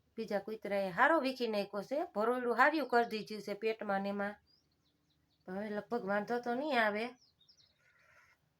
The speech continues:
અમે બે જણા વાડમાં ગોતતા તા તો વાહેથી નીકળીને આવતો રહ્યો. અહીં સોફા આડો ઘરી ગયો. ઉદય કે, "મમ્મી આ કાવકારા નાખે છે."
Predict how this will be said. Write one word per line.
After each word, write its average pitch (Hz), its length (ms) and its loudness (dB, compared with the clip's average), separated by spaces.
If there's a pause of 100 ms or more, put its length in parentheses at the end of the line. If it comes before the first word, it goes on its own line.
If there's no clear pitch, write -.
(1040)
અમે 240 300 4
બે 269 240 4
જણા 247 280 6
વાડમાં 254 420 8
ગોતતા 269 340 6
તા 214 160 4
તો 208 120 -2
વાહેથી 247 400 4
નીકળીને 233 440 0
આવતો 240 280 2
રહ્યો. 202 180 0
અહીં 185 140 0
સોફા 240 300 -2
આડો 196 260 2
ઘરી 208 300 0
ગયો. 180 160 -4
ઉદય 226 220 -2
કે, 214 140 -8
"મમ્મી 220 240 -4
આ 196 100 -2
કાવકારા 226 540 2
નાખે 180 340 -6
છે." - 200 -18